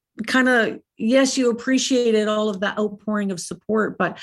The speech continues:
you were kind of put in the spotlight with dealing with all of this in front of all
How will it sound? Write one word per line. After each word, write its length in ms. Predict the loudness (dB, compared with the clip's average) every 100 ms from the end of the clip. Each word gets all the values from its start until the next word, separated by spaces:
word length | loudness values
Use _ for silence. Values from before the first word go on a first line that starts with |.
| -16 -2
you 120 | 2
were 120 | 2 2
kind 340 | -2 0 0
of 220 | 0 -6
put 340 | -4 0 0 0
in 100 | -2
the 100 | -2
spotlight 880 | -4 -4 0 0 0 -4 -4 -6 -12 _ _ _ _ _ -20 _ _ _ _ _ _ _
with 560 | -12 -4 0 0 -2 -12 _ _ -18 -8 -6 0
dealing 420 | 4 6 6 4
with 160 | 2 0
all 240 | 2 2
of 100 | 2
this 200 | 0 0
in 180 | 0 0
front 400 | -2 -2 0 0
of 180 | -2 -4
all 600 | -2 0 2 2 0 -2